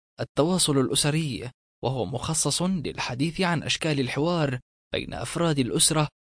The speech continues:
وعن أساليب التواصل بينهم. وقد تلقيت هذه الأجزاء من السلسلة بحماسة ظاهرة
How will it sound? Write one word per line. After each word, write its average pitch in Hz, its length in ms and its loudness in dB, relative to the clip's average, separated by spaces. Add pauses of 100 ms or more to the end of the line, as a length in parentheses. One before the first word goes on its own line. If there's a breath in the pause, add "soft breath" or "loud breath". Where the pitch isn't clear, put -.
(180)
وعن 165 300 2
أساليب 143 580 2
التواصل 156 540 0
بينهم. 123 760 0 (540)
وقد - 180 -2
تلقيت 156 640 0
هذه 127 320 0
الأجزاء 143 680 0
من 147 180 2
السلسلة 147 600 0 (380)
بحماسة 139 840 2
ظاهرة 139 500 2